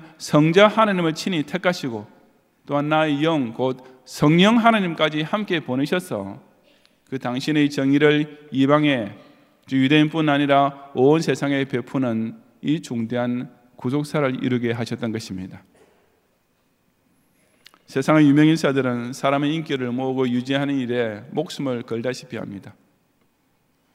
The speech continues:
그래서 서로 자기 생각에는 옳다고 판단되는 일이라도 소위 안티팬이 생길 것의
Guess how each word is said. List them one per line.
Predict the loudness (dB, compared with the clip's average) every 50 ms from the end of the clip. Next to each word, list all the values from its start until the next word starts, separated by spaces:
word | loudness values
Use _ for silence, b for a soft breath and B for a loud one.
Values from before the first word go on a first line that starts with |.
| _ _ _ _ _
그래서 | -6 -4 -2 -2 -2
서로 | -2 0 2 2 4 2 2 0 -6 -12 -20 -8
자기 | -4 -2 -2 -2 -2
생각에는 | -4 -4 -4 -2 -2 -2 -2 -2 -4 -4 -4
옳다고 | -4 -4 -4 -2 -2 -2 -2 -2 -2 -4 -4
판단되는 | -4 -4 -2 -2 -2 -2 -2 -2 -2 -2
일이라도 | -2 -2 -2 -2 -2 -2 -2 -4 -6 -8 -8 -10 -10 -14
소위 | -14 -12 -8 -6 -4 -4 -4 -4 -6 b b b b b b b
안티팬이 | -4 -2 -2 -2 -2 -2 -4 -4 -2 -4 -2 -2 -2 -2
생길 | -4 -4 -4 -6 -6
것의 | -6 -8 -8 -8 -10 -14 -16 -14 -8 -6 -4 -4 -4